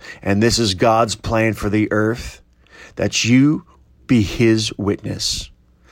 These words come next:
Like, not witnessing for him, although we do that, but being a witness of Christ. If you've seen me, you've seen Jesus. If you've seen the church, you've seen Jesus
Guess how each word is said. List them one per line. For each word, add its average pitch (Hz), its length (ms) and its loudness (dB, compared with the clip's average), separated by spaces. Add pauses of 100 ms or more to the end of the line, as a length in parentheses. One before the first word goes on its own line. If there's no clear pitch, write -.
(400)
Like, 101 320 0 (640)
not 120 340 2
witnessing 131 640 2
for 139 280 0
him, 95 340 -4 (340)
although 110 280 2
we 98 160 -2
do 117 240 0
that, 87 240 -6 (640)
but 101 320 -2
being 127 400 2
a 107 140 0
witness 107 720 -2
of 104 220 0
Christ. 98 420 -4
If 104 160 -4
you've 110 160 -2
seen 127 320 0
me, 127 320 -2 (400)
you've 85 300 -4
seen 101 380 0
Jesus. 92 640 -4 (800)
If 87 160 -4
you've 107 120 0
seen 131 220 4
the 110 120 2
church, 143 460 2
you've 101 180 -2
seen 127 360 -2
Jesus 117 600 -6